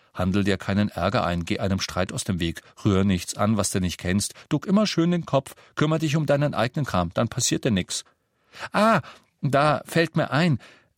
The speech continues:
vielleicht kommt es aus dieser Geschichte, dass Zauberstäbe aus Elderbäumen Unglück bringen sollen.“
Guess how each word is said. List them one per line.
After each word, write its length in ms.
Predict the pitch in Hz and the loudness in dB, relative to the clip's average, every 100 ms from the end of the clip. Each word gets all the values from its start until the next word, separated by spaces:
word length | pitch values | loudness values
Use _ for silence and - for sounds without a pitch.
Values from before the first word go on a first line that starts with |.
| - | -4
vielleicht 960 | - 151 143 143 131 139 220 202 - | 2 4 4 4 2 2 2 0 -4
kommt 280 | - 190 202 | -2 0 0
es 160 | 208 - | 0 0
aus 220 | 156 147 | 0 -2
dieser 320 | 160 170 165 | -2 0 2
Geschichte, 680 | 147 143 - 180 - 226 214 - - | 2 0 0 -2 0 0 0 -4 -4
dass 380 | - 151 - - | 0 2 2 2
Zauberstäbe 800 | - 147 214 226 - 127 117 131 | 0 2 2 2 0 0 2 2
aus 220 | 127 131 | 2 2
Elderbäumen 840 | - 139 185 170 104 104 110 139 151 | 2 2 4 2 2 4 4 2 -2
Unglück 500 | - 208 254 175 - | 0 2 2 0 -2
bringen 320 | - 202 185 | -2 0 2
sollen.“ 400 | 87 87 85 82 | 2 0 -2 -6